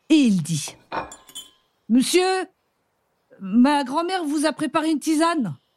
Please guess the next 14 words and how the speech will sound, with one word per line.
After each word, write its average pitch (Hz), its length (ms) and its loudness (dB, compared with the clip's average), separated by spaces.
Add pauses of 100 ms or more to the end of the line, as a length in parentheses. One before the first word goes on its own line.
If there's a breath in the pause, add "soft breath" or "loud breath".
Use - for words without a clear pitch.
(520)
Elle 226 140 2
dit 254 200 2
que 226 160 2
ça 214 160 0
vous 202 120 2
donnera 220 340 2
des 233 140 2
forces - 340 -4
pour - 220 -14
couper 220 260 -2
cet 277 240 -2
arbre. » « 202 460 -4 (680)
Une 160 140 -2
tisane ? » 214 600 2